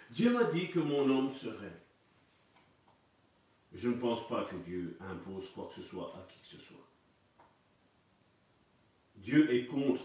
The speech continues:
cet esprit qui impose. Et je crois que Dieu ne veut pas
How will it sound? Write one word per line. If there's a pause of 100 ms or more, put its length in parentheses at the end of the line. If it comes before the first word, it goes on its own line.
(120)
cet
esprit (320)
qui
impose. (1160)
Et
je
crois
que
Dieu
ne
veut
pas